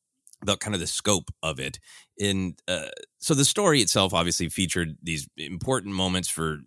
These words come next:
huge legacy characters, so that makes it feel very big. Uh, this story was told over one six-episode story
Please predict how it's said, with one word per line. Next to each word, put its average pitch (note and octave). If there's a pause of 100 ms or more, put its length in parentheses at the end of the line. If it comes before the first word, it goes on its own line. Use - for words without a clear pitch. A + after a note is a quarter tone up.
(120)
huge A2+
legacy G#2
characters, F2
so F2
that F2+
makes F2+
it D#2+
feel F#2
very F2+
big. D#2+ (340)
Uh, E2+
this D#2+
story A2+
was F#2+
told G#2
over F2
one G2+
six-episode B2+
story F2+